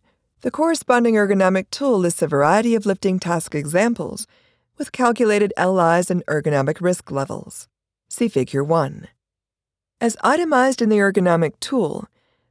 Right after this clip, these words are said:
the task example L I calculations included different values to illustrate how changes in lifting conditions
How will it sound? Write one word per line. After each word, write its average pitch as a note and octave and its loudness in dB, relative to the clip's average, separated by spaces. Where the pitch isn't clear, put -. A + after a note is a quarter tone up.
the B3 -4
task C#4 -4
example A3 0
L G#3 0
I G3+ 4
calculations F#3+ -2
included D#3 -4
different D#3+ -2
values E3 2
to - -6
illustrate F3 -2
how E3+ -2
changes E3+ -2
in E3 0
lifting E3 -2
conditions E3+ -4